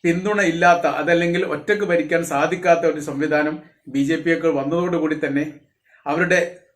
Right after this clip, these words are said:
വലിയ രീതിയിലുള്ള ആവേശങ്ങളും ഉഷാറൊന്നും ഇപ്പോൾ പാർലമെന്റിന്റെ അ-, അകത്ത് തന്നെ കാണാൻ വേണ്ടി സാധിക്കുന്നില്ല. ആ സമയത്തൊക്കെ പല ഘട്ടങ്ങളിലും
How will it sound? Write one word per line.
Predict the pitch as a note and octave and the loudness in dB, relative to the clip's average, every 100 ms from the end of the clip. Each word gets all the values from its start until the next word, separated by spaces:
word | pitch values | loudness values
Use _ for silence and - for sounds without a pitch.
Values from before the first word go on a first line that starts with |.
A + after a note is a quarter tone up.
| - | -6
വലിയ | D3 F#3 A#3 | -2 4 4
രീതിയിലുള്ള | F#3 F#3 F3+ E3+ D#3+ | 4 0 0 0 2
ആവേശങ്ങളും | D3+ D3+ D#3+ D#3+ D3+ D3+ C#3+ | 2 2 0 0 -2 -2 -4
ഉഷാറൊന്നും | C3+ D#3 D#3 D3+ D3+ C#3+ | -6 -4 -2 -2 -6 -8
ഇപ്പോൾ | C#3+ D3+ | -10 -8
പാർലമെന്റിന്റെ | C#3 C#3 D3 D3+ D3+ C#3+ | -6 -4 -4 -4 -4 -4
അ-, | B2+ B2+ B2 | -6 -8 -4
അകത്ത് | D#3+ D3+ E3+ | -4 -4 -4
തന്നെ | D3 D3+ | -4 -2
കാണാൻ | C3 C#3 C3+ | -4 -2 -6
വേണ്ടി | C3+ | -8
സാധിക്കുന്നില്ല. | C#3 B2 A#2+ A#2 A2+ G2 - _ _ _ _ _ _ _ _ _ _ _ _ _ - - | -10 -12 -12 -14 -16 -16 -20 _ _ _ _ _ _ _ _ _ _ _ _ _ -20 -4
ആ | F#3+ A3 | 0 2
സമയത്തൊക്കെ | G#3 A3 G#3+ G#3 | 2 2 0 0
പല | F3+ F#3 | 2 2
ഘട്ടങ്ങളിലും | F#3 F3+ F#3 F3 F3 F#3 F#3+ | 2 0 -2 0 0 -2 -6